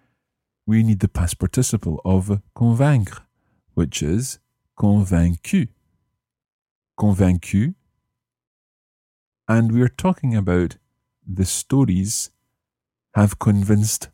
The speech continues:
her. So her here is a direct object. Therefore, we need a direct object pronoun, and that would be la. However, it's my stories have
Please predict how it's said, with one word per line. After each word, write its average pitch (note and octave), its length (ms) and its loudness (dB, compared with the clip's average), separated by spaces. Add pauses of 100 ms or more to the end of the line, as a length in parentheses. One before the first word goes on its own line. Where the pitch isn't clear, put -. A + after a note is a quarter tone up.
(220)
her. G#2 360 0 (1040)
So F2 400 -2
her A#2 340 2
here G#2 400 -2
is A#2 140 0
a G#2 60 4
direct E2+ 600 -4
object. - 460 -6 (520)
Therefore, F2+ 300 0
we A2 140 4
need F2+ 180 2
a F2+ 60 2
direct F#2+ 500 0
object F2 320 -2
pronoun, F2 460 -2
and F#2 140 0
that C2+ 120 -4
would F#2+ 140 -2
be C3 180 -2 (120)
la. C3+ 380 0 (1300)
However, A#2+ 400 0
it's - 260 -4 (140)
my A2 400 4
stories G2+ 640 0 (340)
have G#2+ 520 2